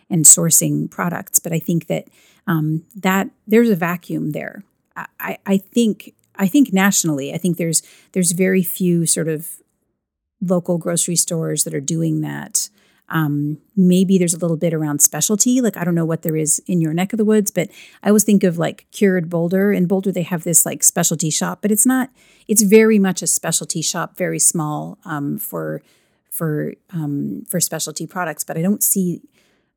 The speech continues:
you know, there, there, it feels like there's a big hole being left as Whole Foods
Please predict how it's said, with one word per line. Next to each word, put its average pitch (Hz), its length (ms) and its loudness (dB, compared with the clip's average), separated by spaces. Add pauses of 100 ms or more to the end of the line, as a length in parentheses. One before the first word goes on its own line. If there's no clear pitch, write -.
you 185 140 -2
know, 143 160 -2 (260)
there, - 160 -4
there, 202 300 4 (360)
it 208 120 -4
feels 254 320 2
like 208 100 0
there's 175 180 -2
a 170 60 -2
big 165 540 -8
hole 165 420 -2
being 156 380 -4
left - 560 -8 (120)
as 160 580 0 (540)
Whole 170 140 -2
Foods 170 600 -6